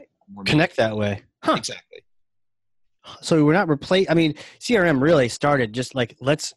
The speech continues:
Speaker 2: sell deals. Let's keep track." And, you know, if you're listening to this and you're still in Excel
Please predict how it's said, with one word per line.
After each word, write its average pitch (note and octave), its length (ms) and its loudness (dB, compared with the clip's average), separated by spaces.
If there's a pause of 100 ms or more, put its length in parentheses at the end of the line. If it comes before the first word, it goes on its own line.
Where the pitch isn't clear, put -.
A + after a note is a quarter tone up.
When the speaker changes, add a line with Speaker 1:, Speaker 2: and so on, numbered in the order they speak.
(100)
Speaker 2:
sell C3 500 -2
deals. A#2 460 -2
Let's C3 140 -4
keep C3 200 -4
track." A#2+ 560 -4 (460)
And, A2 400 -4 (160)
you A#2+ 80 -4
know, A2+ 80 0
if A2 80 -4
you're C3 100 -2
listening C#3+ 260 0
to B2+ 60 2
this C3 140 0
and B2+ 80 -2
you're A2+ 60 -2
still C3+ 260 0
in A#2+ 80 0
Excel C#3+ 560 0